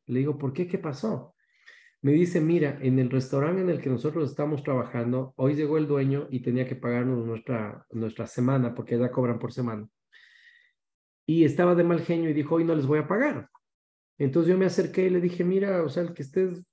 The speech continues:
atravesando algo no, no inhibe de los compromisos que yo tengo para con la persona de mi, de, de, de, de mi apartamento, tengo que pagar la renta".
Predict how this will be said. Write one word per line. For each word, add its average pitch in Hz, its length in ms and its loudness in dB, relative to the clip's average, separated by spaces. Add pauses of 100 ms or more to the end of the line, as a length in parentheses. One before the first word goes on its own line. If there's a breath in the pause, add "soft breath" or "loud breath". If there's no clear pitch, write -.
(340)
atravesando 151 640 -2
algo 165 200 2
no, 151 340 2
no 151 160 0
inhibe 151 400 0
de 139 140 0
los 120 140 -2
compromisos 123 560 -2
que 123 120 -2
yo 120 180 2
tengo 135 340 0
para 110 240 -8
con 110 120 -6
la 104 120 -8
persona 120 420 -6
de 113 120 -4
mi, 110 280 -8
de, 107 240 -16
de, 107 220 -16
de, 104 240 -14 (260)
de 113 140 -10
mi 107 240 -8
apartamento, 131 720 -2
tengo 120 180 -4
que 123 100 -6
pagar 127 240 0
la 139 80 0
renta". 175 300 -2